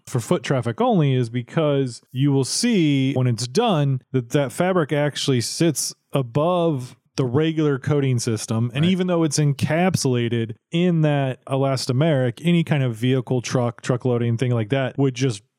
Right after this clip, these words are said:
Speaker 1: rip that off those seams. So
Speaker 2: Right. It has a tendency to wanna crush it as well. So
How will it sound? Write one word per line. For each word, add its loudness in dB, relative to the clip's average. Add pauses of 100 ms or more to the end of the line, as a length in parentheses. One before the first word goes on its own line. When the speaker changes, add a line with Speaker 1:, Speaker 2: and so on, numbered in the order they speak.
Speaker 1:
rip 0
that 0
off -2
those 0
seams. -4
So -4
Speaker 2:
Right. 0
It 0
has 2
a 0
tendency 0
to 0
wanna 0
crush -2
it 0
as 0
well. -2
So -4